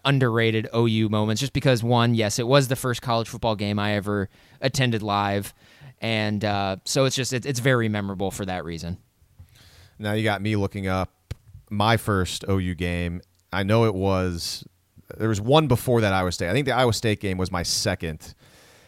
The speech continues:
Speaker 2: And it's easy for me to, I'm just wanted to double check.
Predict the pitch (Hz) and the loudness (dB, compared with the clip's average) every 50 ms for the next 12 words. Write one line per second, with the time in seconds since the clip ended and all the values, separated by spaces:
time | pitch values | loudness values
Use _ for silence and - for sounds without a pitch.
0 | _ _ _ - - 107 107 104 104 104 101 101 - 127 120 - 156 180 185 170 | _ _ _ -2 0 2 2 4 4 2 0 0 -2 -2 0 2 2 4 4 4
1 | 156 170 156 151 139 127 113 107 104 - - - 110 110 104 90 - _ - - | 2 4 6 6 8 8 8 6 4 2 -2 -6 -4 -4 -6 -8 -12 _ -4 -2
2 | 117 - - 131 120 107 101 107 95 80 - 123 101 107 101 - - 123 110 107 | -2 0 2 0 0 2 0 -2 -2 2 2 2 2 2 0 0 2 4 4 4
3 | 101 - - | 4 2 -4